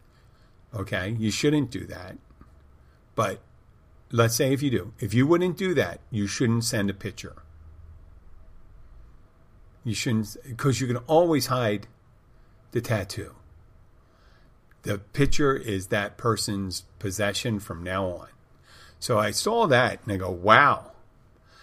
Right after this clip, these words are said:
I brought the real, I said, "This is a real person." And then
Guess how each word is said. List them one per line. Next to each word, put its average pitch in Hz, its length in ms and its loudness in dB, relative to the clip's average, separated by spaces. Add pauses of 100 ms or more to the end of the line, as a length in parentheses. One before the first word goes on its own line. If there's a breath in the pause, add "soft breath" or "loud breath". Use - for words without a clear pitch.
(260 soft breath)
I 113 300 0
brought 110 340 2
the 120 100 -2
real, 143 220 0
I - 60 -4
said, 107 180 -6
"This 101 100 -2
is 98 60 -6
a 101 80 -2
real 104 200 2
person." 117 520 -4 (1120 loud breath)
And 113 120 2
then 120 400 4